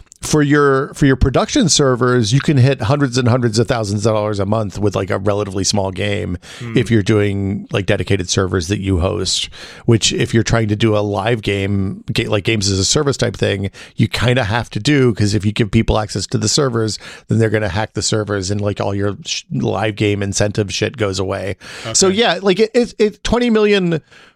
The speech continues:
Speaker 1: twenty million isn't out of the question. Like, there's a sweet spot around, like, that caps out around ten. But then,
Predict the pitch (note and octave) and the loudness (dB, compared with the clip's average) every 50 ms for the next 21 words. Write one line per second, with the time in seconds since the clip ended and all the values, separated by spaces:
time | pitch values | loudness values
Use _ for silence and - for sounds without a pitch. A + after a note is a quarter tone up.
0 | _ _ _ _ _ _ _ _ _ - - - _ _ - - G3+ A3 A#3 A3+ | _ _ _ _ _ _ _ _ _ -12 -12 -12 _ _ -2 0 2 2 2 2
1 | G#3+ G#3 G3 F#3+ F#3 F3 F3 D#3+ C#3+ D#3 E3+ D#3+ - C3+ D3 D3+ D3+ D3 D3+ - | 2 4 4 2 2 2 2 2 2 2 0 -2 -2 -2 -2 0 0 0 -2 -2
2 | - C3 A#2 G#2+ F2+ - - B2+ B2 A#2 A2+ A2+ A2+ A2+ - _ - D3 B2 A#2+ | 0 0 0 0 0 -2 0 0 2 2 2 2 0 -2 -4 _ -2 -2 0 2
3 | - D3 C3 C#3 D3 - - - - C3+ B2+ F3 - - - D#3+ D3+ C#3 C3+ C3+ | 2 2 2 2 2 2 2 4 4 4 2 2 0 0 0 0 2 2 0 0
4 | B2 B2 B2+ B2 B2 B2 B2 A#2+ B2 A#2 A#2 - - _ _ _ - - B2 G#2+ | 2 2 2 2 2 0 0 -2 -2 -2 -4 -6 -8 _ _ _ -4 -2 -2 -2
5 | - - - - A2+ A#2+ A#2 - - - - B2+ B2+ - - B2+ B2 A#2+ A#2 A2+ | -2 -4 -4 -2 -2 -2 -2 -4 -4 -2 -2 0 0 2 2 2 2 2 0 0
6 | A2 A2 A2 - - - G#2 A2 C3 E3+ G3 A#3 A#3+ - _ - - - - - | -2 -2 -2 -4 -2 -2 0 0 0 0 0 0 0 -2 _ -10 -20 -20 -20 -20
7 | - - - - - - E3+ D#3+ F#3+ F#3 F#3 F#3+ F#3+ | -20 -20 -20 -8 -4 -4 -2 0 0 0 0 -2 -4